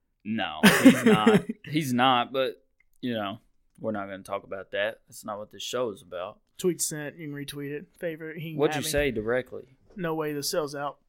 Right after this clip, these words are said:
Speaker 1: <laughs> Okay.
Speaker 2: <laughs>
Speaker 1: That's awesome.
Speaker 2: Oh, I know.
Speaker 1: So, um,
Speaker 2: Oh, yeah,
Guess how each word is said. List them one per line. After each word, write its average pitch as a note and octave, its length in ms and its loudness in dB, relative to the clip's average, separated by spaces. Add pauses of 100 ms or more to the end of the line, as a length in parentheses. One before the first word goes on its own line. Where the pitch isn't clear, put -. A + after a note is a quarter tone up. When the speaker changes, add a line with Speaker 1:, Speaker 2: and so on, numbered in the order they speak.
(840)
Speaker 1:
<laughs> G#3+ 60 8 (540)
Okay. G3+ 800 4
Speaker 2:
<laughs> - 60 -
Speaker 1:
That's B2+ 220 -4
awesome. G#2+ 420 -4 (180)
Speaker 2:
Oh, C3+ 60 -10
I C3+ 140 -8
know. C3+ 100 -8
Speaker 1:
So, C3+ 340 0
um, A2+ 420 0
Speaker 2:
Oh, - 340 10
yeah, E3+ 260 0